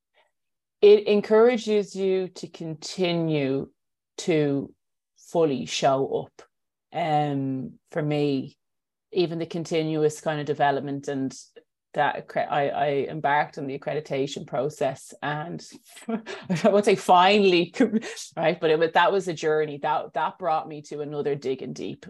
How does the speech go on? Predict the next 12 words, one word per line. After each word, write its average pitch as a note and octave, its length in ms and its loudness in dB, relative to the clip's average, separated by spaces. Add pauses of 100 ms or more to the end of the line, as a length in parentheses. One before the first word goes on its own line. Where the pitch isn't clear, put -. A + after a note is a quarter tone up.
(100)
I D#3 120 4
went D3 240 -2
to - 100 -14
the C#3+ 80 -14
first - 520 -8
group C#3 380 -4
and, B2+ 300 -4
um, A2 220 -6
I C#2 180 -12
was - 140 -10
said, - 280 -10 (240)
I, - 140 -8